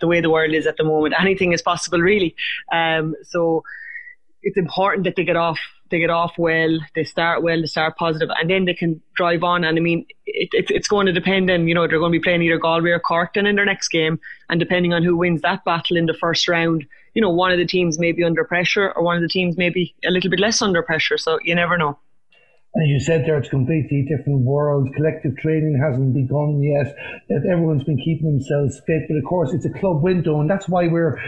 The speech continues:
Speaker 2: here talking today. Just a quick question about the Offaly junior team as well. They're in a three-team group with Clare and Wexford, and no doubt they'll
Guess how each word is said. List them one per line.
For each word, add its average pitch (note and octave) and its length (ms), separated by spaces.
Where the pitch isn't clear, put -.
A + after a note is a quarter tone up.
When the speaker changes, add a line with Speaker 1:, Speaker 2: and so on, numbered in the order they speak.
Speaker 2:
here F3 180
talking D#3+ 420
today. E3+ 300
Just A3+ 160
a - 40
quick C4 220
question A#3+ 340
about F#3 280
the G3 60
Offaly F#3 360
junior F#3+ 300
team E3+ 260
as C3+ 160
well. D#3+ 180
They're G3 320
in - 80
a E3 120
three-team F#3 480
group E3+ 280
with D3 180
Clare F3 220
and C#3 120
Wexford, D3+ 440
and B2 100
no D#3+ 140
doubt D3 240
they'll D3+ 240